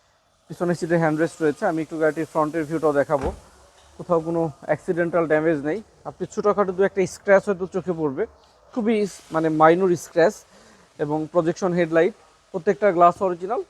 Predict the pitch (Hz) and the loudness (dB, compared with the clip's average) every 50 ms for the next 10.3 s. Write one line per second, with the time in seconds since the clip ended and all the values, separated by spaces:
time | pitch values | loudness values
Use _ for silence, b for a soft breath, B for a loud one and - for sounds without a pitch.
0 | _ _ _ _ _ _ _ _ - 262 269 262 233 247 262 247 220 214 214 - | _ _ _ _ _ _ _ _ -2 2 2 2 4 4 4 4 6 4 2 2
1 | - 254 254 233 240 208 233 220 - - 240 226 220 220 220 180 220 208 - 196 | 0 0 4 4 4 4 4 0 -2 -2 0 0 2 0 2 2 0 2 4 2
2 | 185 214 262 247 196 190 190 - 208 180 175 165 175 160 151 160 147 156 143 - | 2 4 4 4 4 2 0 0 0 0 2 2 2 0 0 -2 -6 -8 -6 -4
3 | 147 131 123 110 107 113 110 107 _ _ _ _ _ _ _ _ _ _ _ - | -2 -2 -2 -4 -6 -12 -18 -18 _ _ _ _ _ _ _ _ _ _ _ -2
4 | 160 160 165 180 214 220 220 233 220 233 240 233 208 190 214 247 - 160 165 165 | 4 4 6 6 6 4 4 4 4 4 4 4 4 4 2 0 -2 -2 0 2
5 | 165 165 165 160 160 160 - - 202 196 208 208 214 220 196 202 196 - 214 180 | 2 2 2 2 0 -2 -4 -4 0 0 2 2 2 2 2 2 0 -2 -6 -8
6 | 214 214 214 196 220 214 196 185 180 180 175 - b b b b b b b b | -8 -8 -4 0 2 2 2 2 0 -4 -8 -12 b b b b b b b b
7 | 170 170 185 196 - - 220 208 208 196 190 214 196 202 196 196 180 202 196 175 | -4 0 0 0 0 2 2 4 4 4 2 0 2 2 2 2 0 0 0 2
8 | 170 165 160 - 196 175 - - 220 196 160 156 180 - _ _ _ _ _ _ | 0 0 0 -2 -8 -8 -6 -4 -2 0 0 -2 -4 -8 _ _ _ _ _ _
9 | _ _ _ _ _ _ _ _ _ _ _ _ _ _ - 175 170 151 196 170 | _ _ _ _ _ _ _ _ _ _ _ _ _ _ -4 -4 -2 -2 -4 -4
10 | - 202 196 - - | -2 -2 -2 0 0